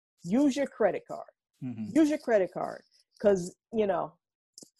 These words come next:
Speaker 1: to be, to be quite honest with you, um, probably the reason that she said that is because the credit card companies and the lien holders and, uh, the revolving debt holders, like car payments and,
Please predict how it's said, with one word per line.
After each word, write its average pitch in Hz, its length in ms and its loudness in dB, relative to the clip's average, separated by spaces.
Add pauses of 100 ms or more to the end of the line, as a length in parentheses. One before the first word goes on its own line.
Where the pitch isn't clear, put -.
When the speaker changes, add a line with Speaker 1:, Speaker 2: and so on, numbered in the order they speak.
(280)
Speaker 1:
to 240 100 6
be, 220 140 -2
to 240 120 -4
be 277 140 2
quite 226 280 4
honest 208 300 -2
with 240 160 -8
you, 240 180 -6 (400)
um, 185 300 -4 (140)
probably 277 260 0
the 214 100 2
reason 220 360 0
that 196 140 2
she 190 140 -10
said 208 360 4
that 208 260 2
is 190 180 2
because 185 760 -2 (260)
the 190 80 -2
credit 226 400 0
card 214 300 2
companies 196 760 -2
and 165 500 -8
the 160 60 -4
lien 208 320 0
holders 185 840 0 (420)
and, 160 680 -2
uh, 165 200 -2
the 165 100 -4
revolving 190 640 4
debt 190 380 6
holders, 196 520 2
like 175 300 0
car 196 260 0 (100)
payments 185 600 -4
and, 165 320 -6